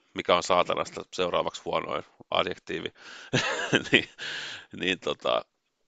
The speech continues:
ää, Kikutsikin on kuitenkin siis, silloin joku kolmetoista miljoonaa liksaa, ja viime, viime vuonna niin sitä ei pystynyt enää laittaa kehiin loppukaudesta.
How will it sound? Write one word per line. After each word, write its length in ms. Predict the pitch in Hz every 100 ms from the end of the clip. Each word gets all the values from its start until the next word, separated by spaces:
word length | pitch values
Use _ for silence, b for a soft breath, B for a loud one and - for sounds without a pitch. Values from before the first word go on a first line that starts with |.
| _ -
ää, 520 | - - 76 85 87 - _ _ _ _ _ _ _ _ _ - B B B B -
Kikutsikin 540 | 110 107 - 104 101
on 80 | 92
kuitenkin 460 | 104 98 95 95
siis, 520 | - - 101 - - - - - -
silloin 320 | 104 101 98 _ _ _ _ _ _ _
joku 180 | 101 104
kolmetoista 540 | 101 101 95 - 98 98
miljoonaa 480 | 92 95 92 98
liksaa, 360 | 95 101 - -
ja 120 | - - - _ _ _ b b b b b _ _ _ _ _ _ 98
viime, 260 | 98 95 90 - _ _
viime 280 | 110 98 98
vuonna 300 | 92 90 90
niin 200 | 90 90
sitä 240 | 92 95
ei 60 | 87
pystynyt 380 | 95 - 98 90
enää 120 | 90
laittaa 260 | 90 - -
kehiin 300 | - 87 87
loppukaudesta. 720 | 85 - - 71 65 - -